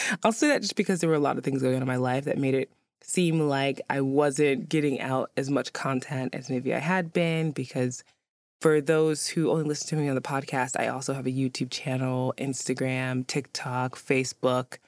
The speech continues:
and of course this podcast. So there are many different places in which I do put out content, and sometimes it can feel like you're falling behind in places. And in reality, you know, we're all doing our best.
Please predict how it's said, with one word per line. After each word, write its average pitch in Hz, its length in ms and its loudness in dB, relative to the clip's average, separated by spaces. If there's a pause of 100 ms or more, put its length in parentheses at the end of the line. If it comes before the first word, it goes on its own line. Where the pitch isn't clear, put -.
(140)
and 139 320 4
of - 80 -8
course 131 300 2
this - 180 -2
podcast. 165 560 0
So 135 320 2
there 135 180 0
are 135 60 -2
many 143 200 0
different 135 480 -2
places 139 400 -2
in 131 140 -2
which 131 260 -2
I 135 180 -2
do 135 680 0 (420)
put 170 220 0
out 135 240 0
content, 190 840 0 (160)
and 135 460 0
sometimes 165 420 0
it 139 40 -6
can 139 100 -10
feel 143 160 0
like 135 160 -2
you're 131 80 -4
falling 127 340 -4
behind 127 420 -2
in 131 160 -2
places. 131 640 -2 (480)
And 311 140 4
in 339 80 2
reality, 302 640 2
you 285 80 2
know, 226 200 2
we're 233 160 4
all 233 120 2
doing 165 280 0
our 127 120 -2
best. - 520 -2